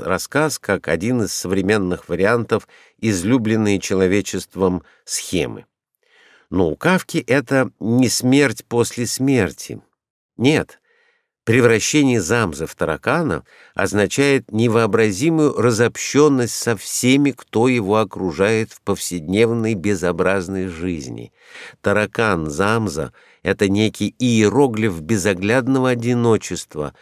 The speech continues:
взаимобезразличия, взаимонепонимания и окончательной человеческой разобщенности. И еще одно. Ужас, мастерски запечатленный, дарует, как говорили древние, катарсис.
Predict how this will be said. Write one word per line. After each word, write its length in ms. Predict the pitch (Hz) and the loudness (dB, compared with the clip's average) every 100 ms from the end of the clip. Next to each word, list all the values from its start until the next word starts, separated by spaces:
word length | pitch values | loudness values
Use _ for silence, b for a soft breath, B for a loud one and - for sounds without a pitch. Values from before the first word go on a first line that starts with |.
| b b | b b
взаимобезразличия, 1700 | - 78 117 123 131 123 110 117 117 104 120 107 113 110 107 - 82 76 | -12 -2 2 2 4 2 2 0 0 -2 -4 -4 -4 -4 -6 -6 -6 -6
взаимонепонимания 1700 | 73 82 98 113 120 120 120 - 101 98 95 92 113 123 113 101 B B B | -2 0 2 2 2 0 -2 -2 0 2 2 2 2 0 0 -2 B B B
и 80 | - | -2
окончательной 1000 | 101 - 95 85 - 113 123 120 120 120 | -2 0 -2 -2 2 2 2 -2 -2 -2
человеческой 920 | 107 123 107 92 98 - 95 - 95 | -2 -2 0 2 0 -2 -8 -6 -2
разобщенности. 1080 | 95 87 90 - - 85 65 107 - - - - _ _ _ _ _ _ - | -2 -2 -4 -6 -4 -4 -4 -10 -18 -18 -20 -20 _ _ _ _ _ _ 2
И 60 | |
еще 460 | 147 131 - 196 175 | 2 2 2 4 6
одно. 440 | 135 98 90 71 - _ _ - | 4 4 4 2 -6 _ _ 0
Ужас, 560 | 170 170 123 - - - | 2 4 2 0 -6 -2
мастерски 640 | 101 92 - 98 - 123 | -2 -2 -2 -2 0 -4
запечатленный, 1040 | 87 - 90 - 85 101 160 143 87 69 b b b - | -2 -4 -6 -10 -6 0 0 2 -2 -4 b b b -8
дарует, 500 | 87 113 143 151 - | 0 2 4 2 2
как 200 | - 101 | 2 4
говорили 420 | 92 101 90 85 | 4 4 2 0
древние, 640 | 76 92 127 135 131 120 | -2 2 2 2 0 -2
катарсис. 960 | - 117 110 - 73 - - - - - | -2 -4 -2 -2 -4 -6 -14 -14 -16 -16